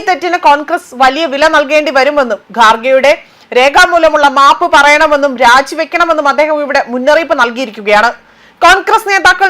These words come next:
ഉൾപ്പെടെ തന്നെ മുൻകാല വിവാദങ്ങളുമായി ഖാർഗെയുടെ പരാമർശങ്ങളെ ബി ജെ പി ബ-, ബന്ധപ്പെടുത്തി സംസാരിക്കുകയും ചെയ്തു. ദ്രൗപദി മുർമുവിനെ പോലുള്ള ഒരു രാഷ്ട്രപതിയെ ഒരു രാജ്യത്തിനും ലഭിക്കരുത് എന്നാണ് ഉദിത് രാജ് ഇവിടെ വ്യക്തമാക്കിയത്.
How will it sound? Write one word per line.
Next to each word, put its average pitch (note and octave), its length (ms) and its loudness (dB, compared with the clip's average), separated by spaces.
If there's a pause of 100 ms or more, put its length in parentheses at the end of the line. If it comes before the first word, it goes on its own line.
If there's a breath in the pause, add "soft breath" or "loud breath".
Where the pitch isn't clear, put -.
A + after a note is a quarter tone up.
ഉൾപ്പെടെ E4+ 340 -2
തന്നെ D4+ 140 0 (100)
മുൻകാല D4+ 420 2
വിവാദങ്ങളുമായി D4 880 0
ഖാർഗെയുടെ C4 480 2
പരാമർശങ്ങളെ D4+ 720 2
ബി C4+ 160 -8
ജെ E4 140 -2
പി C#4+ 140 -6
ബ-, B3 140 0 (100)
ബന്ധപ്പെടുത്തി C#4 540 -2
സംസാരിക്കുകയും B3+ 840 -4
ചെയ്തു. A3+ 200 -4 (460 loud breath)
ദ്രൗപദി A#3 580 2
മുർമുവിനെ C4 480 0
പോലുള്ള C4+ 340 2 (100)
ഒരു B3 120 2 (100)
രാഷ്ട്രപതിയെ C4+ 720 0
ഒരു B3 220 0
രാജ്യത്തിനും C4+ 640 -2 (140)
ലഭിക്കരുത് C#4 580 -2
എന്നാണ് C4+ 340 0 (320 soft breath)
ഉദിത് E4 380 -8
രാജ് E4 200 2
ഇവിടെ C4+ 140 0
വ്യക്തമാക്കിയത്. G#3+ 640 -2